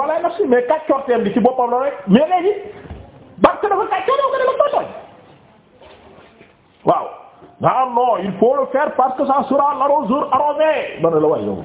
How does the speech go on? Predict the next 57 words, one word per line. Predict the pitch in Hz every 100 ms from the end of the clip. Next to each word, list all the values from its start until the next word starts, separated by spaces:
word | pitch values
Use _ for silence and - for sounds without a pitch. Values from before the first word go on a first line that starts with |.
| -
tey | 269 277
li | 277
nga | 262
wax | 285 294
kanam | 330 339
la. | 480 - - - - - - 233 - - - - _ _ _ _ - - -
<laughs> | -
Après, | - 494 539 - - - - - - _
yàgg | 160 240 - -
ci |
ñu | 330 349
naan | 339 330 302
mbaam | 311 320 302
mbëkk | 320 320
la | 320 320
nga | 320
wékk | 320 320 330
koo | 359
yëpp. | 427 466 - - -
Waa | 190 330 339
ji | 330
daal | 339 359 339 330
jubalul, | 254 330 294 339
yow | 269 240
doo | 285
jubal. | 277 214 - 240
Moom | 415
laa | 453 403
la | 277
wax | 262
fan | 269 254
yii | 262
rek | 320
ñu | 339
bàyyi | 262 226 220
naan | 196 196 - - - - - - - - -
man | 220 -
daal | 285 269
waa | 285 254
ji |
deful | 262 262 254
li | 240
mu | 233
war | 240 214
a | 190
def, | 208 - - -
li | 175 247
mu | 247
war | 254
a |
def | 226 233
kon | - 240
man | 240 262
moom | 254 269
dina | 269 294
ma | 277
pousser | 269 262